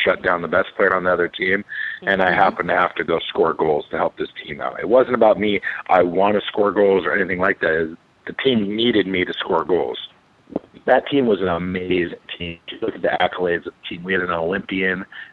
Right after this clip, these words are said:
Speaker 1: in two thousand eight, silver medalist. We had, uh, the Australian, our goalie was also happened to be an Olympian. We had three Olympians on that team and, like, eleven junior national team players. It was an amazingly talented team, and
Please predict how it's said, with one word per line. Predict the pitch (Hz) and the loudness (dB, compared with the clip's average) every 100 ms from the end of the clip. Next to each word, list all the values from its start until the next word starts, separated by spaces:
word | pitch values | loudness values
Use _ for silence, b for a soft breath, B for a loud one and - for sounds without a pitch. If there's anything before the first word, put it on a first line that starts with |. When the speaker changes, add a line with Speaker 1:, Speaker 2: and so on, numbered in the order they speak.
| - | -14
Speaker 1:
in | - | -4
two | 104 | 0
thousand | 92 90 87 | 2 0 -2
eight, | 78 71 - _ - - - - | -2 -2 -6 _ -20 -18 -6 0
silver | 87 87 | 0 2
medalist. | 85 82 80 76 - | 0 0 0 -2 -6
We | 90 | -4
had, | 90 87 85 - B B B | 0 0 0 -6 B B B
uh, | 95 92 90 | 2 4 4
the | 85 87 | 2 4
Australian, | 95 92 - 107 98 98 92 92 87 - | 4 2 0 2 4 4 0 -4 -6 -2
our | 95 90 | -2 2
goalie | 98 98 95 | 4 4 4
was | 85 82 | 0 0
also | 95 - - | 0 0 -4
happened | 82 - - | -4 -6 -8
to | 82 | -6
be | 87 | -4
an | 80 | -2
Olympian. | 82 87 - 76 76 | -4 -6 -8 -12 -6
We | 98 | -6
had | - - | -6 -2
three | 131 120 | 2 4
Olympians | 113 113 113 107 | 4 2 0 2
on | 113 | 0
that | 110 104 - | 0 -2 -4
team | 117 | -4
and, | 113 92 | -2 -2
like, | 82 85 | -2 -2
eleven | 78 90 101 101 85 | 0 2 0 -2 -4
junior | 92 87 | -4 -2
national | 85 80 78 82 | 0 0 -2 -6
team | - - - | -14 -18 -8
players. | 71 60 57 - _ _ _ - | -8 -8 -10 -16 _ _ _ 0
It | 117 | 2
was | 104 | 4
an | 117 | 2
amazingly | 107 117 123 131 127 123 117 110 | 2 4 6 6 6 2 2 2
talented | - 117 110 110 107 101 98 | 0 0 2 2 2 -2 -4
team, | - - - - | -6 -14 -16 -4
and | 202 180 | -4 -4